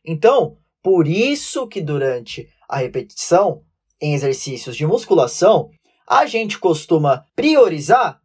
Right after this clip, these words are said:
a utilização de glicogênio muscular, ou seja, daquela glicose que é armazenada no músculo, como fonte de energia não oxidativa, ou seja, que não utiliza oxigênio como substrato.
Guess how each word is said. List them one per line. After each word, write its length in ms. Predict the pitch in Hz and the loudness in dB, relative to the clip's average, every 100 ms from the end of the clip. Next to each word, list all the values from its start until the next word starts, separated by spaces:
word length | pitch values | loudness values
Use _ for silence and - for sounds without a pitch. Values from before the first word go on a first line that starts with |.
| - | 2
a 100 | 220 | 2
utilização 840 | 302 - 240 208 185 - 160 127 | 2 -4 -2 0 0 2 0 0
de 220 | - 135 160 | -10 -8 -4
glicogênio 640 | 254 320 247 160 156 135 | -4 2 2 2 -6 -6
muscular, 440 | 131 - 147 226 | -10 -4 0 2
ou 100 | 240 | 0
seja, 360 | - 170 135 127 | -2 -2 -2 -4
daquela 360 | 139 143 180 170 | -6 -2 -2 -2
glicose 500 | 196 202 165 135 123 | -4 -2 0 0 -4
que 100 | 160 | -4
é 40 | |
armazenada 680 | 147 131 123 127 123 113 131 | -4 -6 -8 -8 -6 -6 -2
no 140 | 233 | -2
músculo, 500 | 196 185 208 302 359 _ - | 0 0 0 -2 -2 _ 4
como 400 | 240 262 320 - | 4 4 -2 -8
fonte 380 | - 233 240 214 | 2 2 2 -4
de 80 | |
energia 580 | 208 180 160 143 226 277 - | -4 -2 -4 0 0 0 -2
não 420 | 160 190 262 262 | -4 2 4 6
oxidativa, 640 | 233 - 240 208 208 208 165 | 4 0 0 0 0 -4 -4
ou 60 | |
seja, 240 | 151 147 139 | -4 -8 -10
que 120 | 151 | -4
não 180 | 202 269 | -2 -4
utiliza 580 | - 180 180 226 254 _ | -6 -8 -6 -2 -4 _
oxigênio 600 | 160 165 - 147 147 202 | 0 0 -2 -4 -4 -4
como 180 | 202 202 | -6 -8
substrato. 720 | 202 214 220 180 139 - - | -6 -8 -2 2 2 0 -18